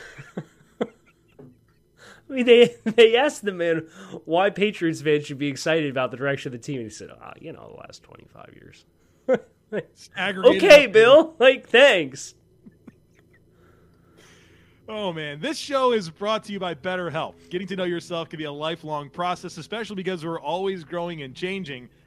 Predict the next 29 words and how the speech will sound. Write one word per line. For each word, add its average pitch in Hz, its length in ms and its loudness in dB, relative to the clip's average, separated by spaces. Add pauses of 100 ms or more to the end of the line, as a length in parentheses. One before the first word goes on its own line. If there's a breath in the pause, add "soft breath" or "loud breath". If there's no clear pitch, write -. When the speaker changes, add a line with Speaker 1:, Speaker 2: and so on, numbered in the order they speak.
(160 soft breath)
Speaker 1:
I 135 60 -16
was 143 100 -12
actually 156 260 -10
just 139 180 -12
talking 147 240 -6
with 139 80 -10
my 131 100 -10
eighteen-year-old 135 560 -10
niece 127 220 -14
the 135 100 -12
other 123 140 -12
day 127 140 -8
about 123 200 -8
how 147 140 -4
differently 151 440 -10
I 143 140 -6
saw 165 260 -4
things 151 280 -10
at 127 80 -10
her 156 240 -4
age 139 200 -8
compared 135 300 -10
to 120 80 -16
twenty-five, 135 520 -12
thirty, 170 380 -10
even 196 180 -4
thirty-five 175 600 -8
years 147 240 -8
old. 156 240 -2